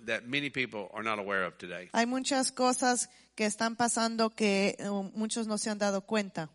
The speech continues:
Speaker 1: And I'm trying to, uh, figure out how to get some things across to our young people.
Speaker 2: Y estoy tratando de ver cómo es que podemos, ah, llegarle a, a, a los jóvenes.
Speaker 1: There are some things,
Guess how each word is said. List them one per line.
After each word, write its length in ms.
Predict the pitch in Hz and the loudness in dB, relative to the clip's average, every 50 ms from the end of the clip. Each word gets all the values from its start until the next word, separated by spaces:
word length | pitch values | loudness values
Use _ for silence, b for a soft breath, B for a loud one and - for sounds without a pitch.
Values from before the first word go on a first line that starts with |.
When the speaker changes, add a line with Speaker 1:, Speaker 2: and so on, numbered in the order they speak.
| _ _ - | _ _ -2
Speaker 1:
And 120 | 117 120 135 | 0 2 2
I'm 180 | 156 185 196 | 2 2 0
trying 400 | 185 185 185 170 165 160 156 143 117 | 0 0 2 4 4 4 2 0 -2
to, 160 | 123 123 113 110 - - _ _ _ _ _ _ _ _ _ _ - | -4 -6 -6 -8 -14 -20 _ _ _ _ _ _ _ _ _ _ -8
uh, 300 | 107 101 101 98 90 - | -6 -6 -6 -6 -8 -6
figure 280 | - - 147 131 131 | -4 -2 0 2 4
out 140 | 123 117 113 | 4 4 2
how 160 | 107 123 131 | 2 0 0
to 80 | 123 120 | 0 0
get 160 | 113 123 117 | -2 -6 -6
some 160 | - 120 101 | -6 -10 -8
things 240 | 92 113 110 104 95 | -8 -8 -8 -8 -8
across 340 | 95 - - 110 101 90 - | -10 -4 -2 -2 -2 -2 -4
to 180 | - 104 95 87 | -6 -8 -6 -4
our 100 | 90 90 | -6 -4
young 240 | 87 92 101 107 95 | -4 -6 -6 -6 -8
people. 300 | - 95 82 - _ _ - | -10 -12 -12 -14 _ _ -4
Speaker 2:
Y 120 | 208 208 | 0 2
estoy 320 | 208 214 208 - 233 233 233 | 2 2 2 2 0 0 0
tratando 580 | - 247 254 247 - - 254 247 247 240 247 | 2 0 0 2 2 2 2 2 4 2 2
de 140 | 240 240 226 | 4 4 4
ver 240 | 226 226 220 214 - | 4 4 2 2 0
cómo 340 | - 240 240 240 240 240 240 | 0 2 2 4 4 4 4
es 200 | 233 233 - - | 4 4 2 0
que 140 | 240 226 | -2 -2
podemos, 600 | 220 - 214 202 202 208 208 214 214 214 202 - - | 0 0 0 2 2 0 0 0 0 0 0 -2 -2
ah, 140 | - 190 185 | -2 -2 -2
llegarle 640 | 185 170 196 202 185 202 202 208 208 214 208 208 202 | -2 -2 -2 -2 0 0 0 0 0 0 -2 0 0
a, 180 | 190 180 175 - - | 0 0 0 0 -2
a, 440 | 185 175 170 170 165 165 - - - | -4 -4 -4 -6 -6 -8 -10 -6 -2
a 100 | - 190 | 0 2
los 160 | 185 185 190 | 4 4 4
jóvenes. 340 | - - 233 208 185 175 170 | 6 6 6 6 4 4 4
Speaker 1:
There 140 | - 190 233 | 4 6 6
are 80 | 226 196 | 4 4
some 200 | - 175 147 135 | 0 -2 -2 0
things, 340 | - 180 180 175 165 147 | 0 0 0 0 -2 -6